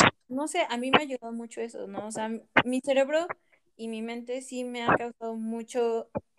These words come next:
pues, ansiedad y depresión, pero también me ha llevado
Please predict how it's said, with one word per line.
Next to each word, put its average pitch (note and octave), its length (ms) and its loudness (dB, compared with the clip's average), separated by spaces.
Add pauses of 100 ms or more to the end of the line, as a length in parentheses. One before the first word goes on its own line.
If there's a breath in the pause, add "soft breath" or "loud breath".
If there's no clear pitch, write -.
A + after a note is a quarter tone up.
(300)
pues, B3 260 -12 (260)
ansiedad G3+ 600 0 (120)
y G#3 140 -10
depresión, G3+ 640 -8 (440 loud breath)
pero B3+ 160 6
también C4 280 2
me D4+ 80 0
ha D#4+ 40 0
llevado A3+ 680 0